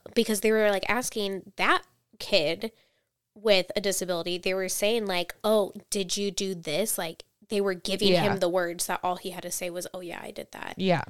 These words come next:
Speaker 1: Oh my gosh, that's so sad.
Speaker 2: So on November eighth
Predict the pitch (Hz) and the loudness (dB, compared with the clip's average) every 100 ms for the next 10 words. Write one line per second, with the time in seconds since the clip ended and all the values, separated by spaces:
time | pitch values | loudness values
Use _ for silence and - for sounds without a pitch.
0 | - _ _ _ - 208 185 190 - 180 | -12 _ _ _ -10 -10 -12 -16 -16 -16
1 | - - 202 - 190 175 - 175 175 190 | -12 -10 -8 -8 -8 -10 -10 -10 -10 -12
2 | - _ _ _ - - - - 208 208 | -14 _ _ _ -8 -4 2 6 6 6
3 | 196 - 202 196 196 196 - 190 185 180 | 2 0 2 4 4 0 -2 -4 2 4
4 | 185 196 240 240 - - 285 208 214 | 4 4 4 2 0 2 4 4 2